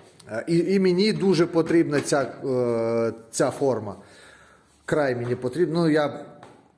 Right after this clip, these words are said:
м, як с-, хочу бути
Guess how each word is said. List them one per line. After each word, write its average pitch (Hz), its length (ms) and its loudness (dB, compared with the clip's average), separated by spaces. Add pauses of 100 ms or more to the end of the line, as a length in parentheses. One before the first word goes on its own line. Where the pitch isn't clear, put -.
(580)
м, 120 800 -8
як 120 260 0
с-, - 160 -12 (400)
хочу 165 520 0
бути 143 440 0